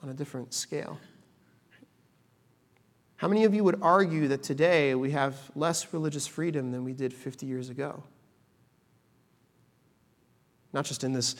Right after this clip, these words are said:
country. That's not a political statement. That's just the reality, right? Politics play a role in why we might not have as much freedom, <clears throat> but that's true here. That's true in other countries. That's certainly true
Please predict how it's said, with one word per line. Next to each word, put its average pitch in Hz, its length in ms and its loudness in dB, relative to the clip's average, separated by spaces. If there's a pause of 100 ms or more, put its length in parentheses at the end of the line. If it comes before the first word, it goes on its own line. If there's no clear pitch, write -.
(160)
country. 143 440 -2
That's 117 160 -6
not 151 120 0
a 139 40 -6
political 147 540 0
statement. 117 460 -6
That's 117 140 -10
just 139 180 -10
the 123 80 -4
reality, 131 580 0 (420)
right? 127 180 -12 (260)
Politics 196 420 2
play 175 220 6
a 147 60 8
role 151 400 10
in 135 200 2 (220)
why 147 360 10
we 170 140 8
might 135 200 2
not 123 120 -2
have 123 160 -4
as 117 100 -6
much 117 160 -8
freedom, 147 920 8
<clears throat> - 20 -16
but 165 140 4
that's - 220 8
true 170 160 2
here. 202 360 8
That's 160 220 4
true 202 220 8
in 180 80 8
other 185 180 8
countries. 175 560 2
That's 143 220 -2
certainly 165 340 0
true 170 400 4